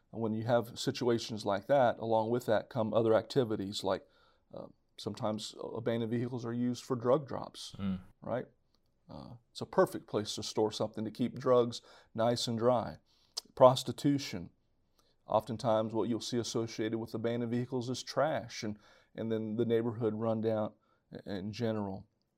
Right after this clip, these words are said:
Speaker 1: So, uh, they can be very hazardous to the community, and not to mention or to forget that, uh, there are things within the vehicle. They begin to leak,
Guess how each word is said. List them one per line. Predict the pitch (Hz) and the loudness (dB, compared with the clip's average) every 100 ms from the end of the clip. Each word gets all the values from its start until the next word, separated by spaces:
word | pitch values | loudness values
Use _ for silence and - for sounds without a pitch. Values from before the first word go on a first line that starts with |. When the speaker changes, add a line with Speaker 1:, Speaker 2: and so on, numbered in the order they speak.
| _ _ _ - - _ | _ _ _ -18 -18 _
Speaker 1:
So, | - 185 165 143 - | 4 10 10 8 -2
uh, | 64 - | -12 -8
they | - 156 | 2 4
can | 160 185 147 | 4 2 4
be | 127 | 2
very | 123 123 113 | 4 4 4
hazardous | 117 113 110 104 107 - | 2 0 -2 -4 -4 -4
to | 127 | -4
the | 104 | -4
community, | - 117 110 107 110 | -4 -4 -2 -2 -2
and | 110 110 | 0 4
not | 123 - | 2 2
to | |
mention | 110 117 143 139 113 110 | -2 2 2 0 -4 -2
or | 110 | -2
to | 113 | -4
forget | 113 110 120 143 135 - - - - _ | -8 -8 2 8 8 6 -2 -20 -20 _
that, | 127 110 110 127 | 4 4 4 2
uh, | 113 110 - _ _ _ - | 2 2 -4 _ _ _ -4
there | 117 | -2
are | |
things | 117 123 123 | 0 0 0
within | 123 123 147 | -2 -2 -2
the | 127 | -2
vehicle. | 110 110 104 104 | -4 -6 -6 -8
They | 101 | -6
begin | 104 110 107 | -4 -4 -4
to | 98 | -2
leak, | 104 139 147 147 | 2 4 4 0